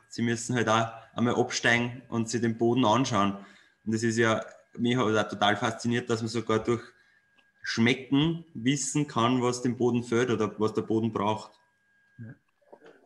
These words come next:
Speaker 2: Also gerade der Geruch, und das ist ja das, was ich sehr oft in die Online-Seminare auch bekritel.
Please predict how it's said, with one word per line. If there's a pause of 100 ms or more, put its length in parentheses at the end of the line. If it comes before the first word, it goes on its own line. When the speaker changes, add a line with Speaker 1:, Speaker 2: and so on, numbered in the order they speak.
(480)
Speaker 2:
Also
gerade
der
Geruch,
und
das
ist
ja
das,
was
ich
sehr
oft
in
die
Online-Seminare
auch
bekritel.